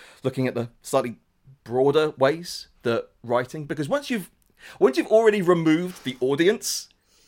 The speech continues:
uh, it really opens you up to the kinds of styles of <laughs> writing that you can kinda work on. Uh, because now you, now it's purely about what's gonna stimulate your imagination the most, what's gonna lead you to the most interesting thoughts. And then maybe, like, the final thing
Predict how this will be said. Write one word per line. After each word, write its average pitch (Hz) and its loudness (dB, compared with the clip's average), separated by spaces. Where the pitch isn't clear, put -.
uh, 185 6
it 185 8
really 370 4
opens 302 0
you 180 4
up - 2
to 170 4
the 165 6
kinds 170 2
of 311 -2
styles 180 2
of 165 0
<laughs> - 2
writing 170 4
that 156 -8
you 165 -6
can 165 -8
kinda 151 -2
work 160 -2
on. 107 -4
Uh, 147 6
because 170 2
now 185 4
you, 190 -6
now 170 2
it's 190 -2
purely 175 0
about 165 2
what's 151 0
gonna 160 -2
stimulate 160 -2
your 156 2
imagination 147 -2
the 110 -8
most, 101 -12
what's - -10
gonna 123 -4
lead 123 -4
you 135 -8
to - -18
the 127 -12
most 131 -2
interesting 123 -8
thoughts. - -6
And 190 4
then 196 0
maybe, 196 4
like, 170 4
the 156 -2
final 160 0
thing 127 -4